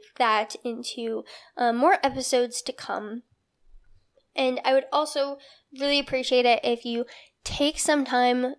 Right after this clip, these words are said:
to rate First Line, especially on Spotify and Apple. Um, that would help greatly. And if you'd like, you can also leave a comment about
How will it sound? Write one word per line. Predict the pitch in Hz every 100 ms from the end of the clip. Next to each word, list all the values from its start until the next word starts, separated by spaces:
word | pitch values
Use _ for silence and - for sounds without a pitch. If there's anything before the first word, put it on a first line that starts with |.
| -
to | - 254 240 233 233 233 _ _ _ _ _ _ _ _
rate | 262 254 240 262 - - - _
First | - 247 240 -
Line, | 240 240 233 240 -
especially | 254 - 233 233 247 240
on | - 233 226 226 - _ -
Spotify | - - - 240 233 220 240 226 226 - -
and | 240 233 -
Apple. | 277 233 220 202 214 254 311 - _
Um, | - 240 226
that | 233 233
would | 233 226
help | - 240 226 - _ 233
greatly. | 240 - - - - - 269
And | 277 277 _ _ 277
if | 262 254
you'd | 247 240
like, | 294 277 277
you | 254
can | - 254 233 233
also | 220 233 - 226
leave | 233 214
a | 202
comment | - 285 277 277 269
about | 226 214 214 -